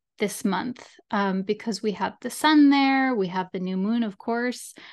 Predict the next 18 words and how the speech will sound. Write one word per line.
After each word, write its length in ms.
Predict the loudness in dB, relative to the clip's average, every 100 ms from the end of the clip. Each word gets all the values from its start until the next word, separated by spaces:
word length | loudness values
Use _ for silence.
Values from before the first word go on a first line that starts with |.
| -14 -4
and 160 | 0
then 140 | 2 0
we 120 | 0
also 320 | -2 0 -2
have 160 | -2 -2
Mercury 720 | -2 -2 -2 -2 -2 -4 -4
not 220 | -4 -2
only 300 | -4 -4 -4
there, 640 | -4 -2 -2 -2 -2 -4 -6
but 120 | -10
it's 180 | -10 -8
there 320 | -2 0 0
for 340 | -2 -4 -4 -2
a 120 | -4
longer 400 | -2 -2 -4 -6
period 420 | -6 -2 0 0
of 120 | -4
time 500 | -6 -8 -6 -6 -6